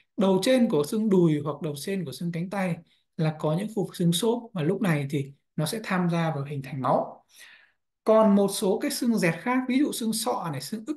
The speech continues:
xương sườn thì là những cái bản xương dẹt, ở giữa hai lớp xương dẹt thì có mô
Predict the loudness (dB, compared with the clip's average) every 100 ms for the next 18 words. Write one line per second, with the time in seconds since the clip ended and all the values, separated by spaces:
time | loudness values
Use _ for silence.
0 | -6 -6 -2 0 -2 -6 _ _ _ 0
1 | 2 4 0 -4 -4 -6 -4 -4 -4 -4
2 | 0 2 2 -2 -8 -8 -4 -2 -2 -2
3 | -2 -2 -4 -4 -2 -2 -4 -8 -4 -2
4 | -2 -4 -2 -2 -6 _ _ _ 2 4
5 | 4 0 -4